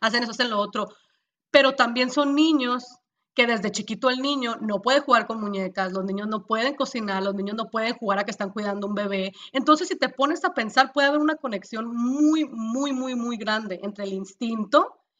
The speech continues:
y desde que chiquita te predispongan a ser una buena mamá,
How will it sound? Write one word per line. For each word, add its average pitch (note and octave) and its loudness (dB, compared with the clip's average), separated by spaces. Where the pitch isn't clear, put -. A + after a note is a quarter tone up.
y B3+ -6
desde G#3+ -4
que G3+ -8
chiquita A#3 0
te A3 -2
predispongan A3 0
a G#3+ 2
ser G#3 -4
una G#3 2
buena G3 2
mamá, F#3+ 2